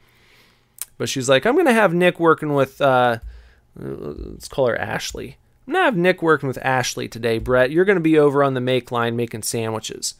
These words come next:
And this had, like, never happened before. And we're probably maybe two and a half or three months in at this point. <sighs> And that was, uh, that was it.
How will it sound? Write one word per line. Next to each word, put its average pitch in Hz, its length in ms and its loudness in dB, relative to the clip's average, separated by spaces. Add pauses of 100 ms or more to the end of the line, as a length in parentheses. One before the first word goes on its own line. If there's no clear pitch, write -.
(640)
And 143 160 0
this 165 140 2
had, 165 100 0
like, 139 180 4
never 135 500 2
happened 123 420 2
before. - 440 -8 (540)
And 123 560 -2 (760)
we're 185 120 -4
probably 151 800 2 (800)
maybe 156 400 2 (580)
two 190 200 0
and 160 80 2
a 139 40 -2
half 135 280 0
or 127 60 -10
three 147 260 -4
months 139 340 -2
in 131 320 -2 (240)
at 117 80 -8
this - 180 -6
point. 110 320 -10 (1900)
<sighs> - 60 -4 (920)
And 139 140 2
that 175 220 6
was, 131 280 2
uh, 120 500 2 (340)
that 165 180 -2
was 131 160 -2
it. 160 260 4